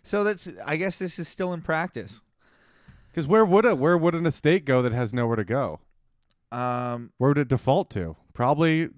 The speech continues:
Speaker 2: probably the government.
Speaker 1: The, I guess nearest of kin and then the government.
Speaker 2: Yeah, if no one, no one claims it, of course it goes to the government.
Speaker 1: Weird. But if that person has no close relative, blah, blah, blah, um, the restitution belongs to the Lord and must be given to the priest, along with the ram with which the
Speaker 2: <laughs>
Speaker 1: atonement
Speaker 2: This
Speaker 1: is
Speaker 2: is
Speaker 1: made.
Speaker 2: good.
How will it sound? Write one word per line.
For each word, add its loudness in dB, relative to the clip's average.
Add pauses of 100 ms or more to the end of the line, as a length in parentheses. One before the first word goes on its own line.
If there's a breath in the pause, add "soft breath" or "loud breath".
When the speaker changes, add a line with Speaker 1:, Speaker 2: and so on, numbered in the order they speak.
(120)
Speaker 2:
probably 0
the -4
government. 0 (220)
Speaker 1:
The, -18 (300)
I -10
guess -8
nearest -10
of -18
kin -12
and -12
then -10
the -12
government. -12
Speaker 2:
Yeah, 2
if -2
no 6
one, 2 (120)
no 0
one 0
claims -2
it, 0 (640)
of -10
course 0
it -4
goes -4
to -6
the -4
government. -8 (100)
Speaker 1:
Weird. -8 (1040 soft breath)
But 0
if -4
that 2
person -2
has -4
no -2
close -2
relative, -2
blah, -2
blah, -6
blah, 0 (720)
um, -4 (180)
the -6
restitution -2
belongs -2
to -18
the -10
Lord -2
and -8
must -8
be -6
given -6
to -10
the -8
priest, -6
along -2
with -6
the -4
ram -8
with -6
which -8
the -6
Speaker 2:
<laughs> -
Speaker 1:
atonement -2
Speaker 2:
This -6
Speaker 1:
is -6
Speaker 2:
is -
Speaker 1:
made. 0
Speaker 2:
good. -2